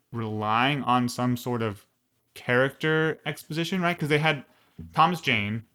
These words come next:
who plays the shark wrangler. It was, it turned into, like, an Alien situation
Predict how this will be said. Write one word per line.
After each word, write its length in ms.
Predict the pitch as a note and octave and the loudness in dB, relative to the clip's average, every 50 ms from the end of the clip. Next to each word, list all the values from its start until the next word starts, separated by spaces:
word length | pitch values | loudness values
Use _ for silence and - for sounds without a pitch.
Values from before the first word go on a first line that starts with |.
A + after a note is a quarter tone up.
| _ _ _ | _ _ _
who 80 | - A2+ | -12 -10
plays 360 | - - B2+ A#2+ A#2+ A2+ - | -4 0 0 0 0 0 -2
the 60 | A2 | -6
shark 260 | - - B2 A#2+ - | -2 0 0 0 0
wrangler. 380 | A2+ G2 F#2+ F#2+ G2+ G2+ A#2 - _ _ _ _ _ _ _ _ _ _ | -4 -6 -6 -4 -4 -4 -4 -6 _ _ _ _ _ _ _ _ _ _
It 100 | - D#3 | -2 0
was, 140 | D#3+ D#3+ C#3 | 0 0 -2
it 160 | - D3+ - | -2 -4 -2
turned 140 | G3 G#3+ A3+ | 0 2 2
into, 100 | A3 G3 | 2 2
like, 140 | F#3+ F3 E3+ | 0 0 -2
an 100 | D3+ - E3+ | -6 -4 0
Alien 420 | D#3 D#3 E3 E3+ E3 D3+ C3+ B2+ | 0 2 4 4 2 2 0 -2
situation 640 | B2+ B2 A2+ - G#2+ G2+ G2 F#2+ F#2+ - - - | -4 -6 -8 -8 -8 -6 -6 -8 -10 -12 -16 -18